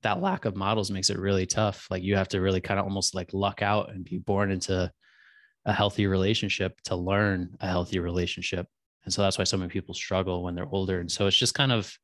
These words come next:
I was like, there's so many kinda almost, like, not most people, there's all these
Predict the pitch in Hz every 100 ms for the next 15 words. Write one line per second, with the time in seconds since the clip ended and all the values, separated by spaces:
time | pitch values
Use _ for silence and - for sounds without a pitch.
0 | _ _ _ _ _ _ _ - - _
1 | _ 104 107 104 104 - 117 117 113 107
2 | 98 - _ _ _ _ _ _ _ _
3 | _ _ _ _ _ - _ - 120 123
4 | 101 104 101 98 92 101 95 87 - 107
5 | 92 92 101 104 101